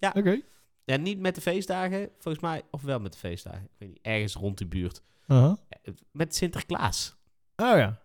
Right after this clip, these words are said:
Speaker 1: Toen hadden we natuurlijk, waren we ook al, al, al klaar.
Speaker 2: Pepernotengourmet.
Speaker 1: Toen hebben we Sinter-, Sinterklaas gourmet. <laughs> Ja.
Speaker 2: Ja.
Speaker 1: En toen, terwijl ik daar zat, zat ik nog te denken aan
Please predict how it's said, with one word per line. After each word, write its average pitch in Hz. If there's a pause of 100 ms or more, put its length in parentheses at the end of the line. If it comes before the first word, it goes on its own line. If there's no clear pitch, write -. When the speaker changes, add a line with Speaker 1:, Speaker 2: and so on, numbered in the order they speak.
(120)
Speaker 1:
Toen 151
hadden 147
we 131
natuurlijk, 123
waren 135
we 131
ook 160
al, 101
al, 98
al 107
klaar. 101
Speaker 2:
Pepernotengourmet. 117 (500)
Speaker 1:
Toen 180
hebben 170
we 175
Sinter-, 156
Sinterklaas 175
gourmet. 90
<laughs> - (140)
Ja. 143
Speaker 2:
Ja. 156 (520)
Speaker 1:
En 151
toen, 156
terwijl 165
ik 165
daar 151
zat, 170
zat 165
ik 151
nog 147
te 151
denken 147
aan 131